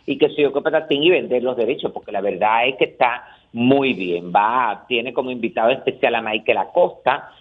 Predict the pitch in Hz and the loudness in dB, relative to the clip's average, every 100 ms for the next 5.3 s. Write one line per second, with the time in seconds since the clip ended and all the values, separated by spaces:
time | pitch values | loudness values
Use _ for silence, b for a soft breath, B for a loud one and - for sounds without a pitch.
0 | B - 117 120 117 110 107 107 107 - | B -6 0 2 2 2 2 0 -6 -2
1 | 110 143 208 190 214 185 B B B B | 0 2 2 2 -2 -8 B B B B
2 | - 147 143 139 185 151 139 180 - 131 | -6 0 0 0 0 0 0 0 0 -2
3 | 147 147 147 143 - 151 110 110 98 113 | -2 -6 -4 -6 0 0 2 -2 -2 -2
4 | 107 104 120 143 147 135 127 139 139 - | -2 0 0 0 -2 -4 -2 -2 -2 0
5 | 123 117 131 | 0 0 -2